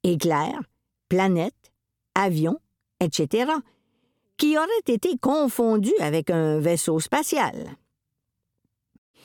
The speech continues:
D'autres fois, ces limiers démontrent que le Soleil a illuminé une traînée de condensation,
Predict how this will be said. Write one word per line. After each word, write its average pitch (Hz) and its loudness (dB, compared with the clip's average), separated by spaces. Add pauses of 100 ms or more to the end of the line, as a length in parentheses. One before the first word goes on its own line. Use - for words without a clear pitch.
(240)
D'autres 294 0
fois, 349 -2 (360)
ces 254 2
limiers 262 2
démontrent 202 2
que - -2
le 185 2
Soleil 220 0 (340)
a 269 0 (140)
illuminé 285 2
une 202 2 (100)
traînée 233 2
de 180 0
condensation, 180 -2